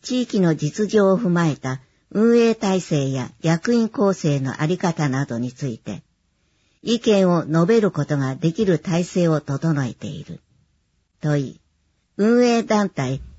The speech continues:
ケーエスシーエーシテプラスの理事はなぜ新しくなったのか。シテプラス、ケーエスシーエー、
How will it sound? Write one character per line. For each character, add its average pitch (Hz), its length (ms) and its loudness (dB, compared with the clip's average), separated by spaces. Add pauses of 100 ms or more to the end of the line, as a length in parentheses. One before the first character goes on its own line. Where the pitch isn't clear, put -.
(100)
ケ 233 320 4
ー 220 160 2
エ 214 40 2
ス 185 200 -4
シ 170 380 0
ー 143 40 -6
エ 139 120 0
ー - 140 -10 (220)
シ - 140 -20
テ 208 160 2
プ 147 120 -6
ラ 165 120 -10
ス - 260 -20 (500)
の 220 180 2
理 220 160 0
事 185 140 0
は 156 160 0 (320)
な 226 220 0
ぜ 226 140 2
新 185 400 0
し - 100 -10
く 147 140 -6
な 127 120 -2
っ 131 80 -10
た - 160 -10
の 165 120 -10
か。 - 220 -18 (1700)
シ - 220 -14
テ 226 140 2
プ 220 140 -4
ラ - 120 -6
ス、 - 260 -20 (1000)
ケ 233 380 2
ー - 40 4
エ - 20 0
ス 208 200 -2
シ 180 200 -4
ー 135 280 0
エ 92 40 -8
ー、 131 200 -16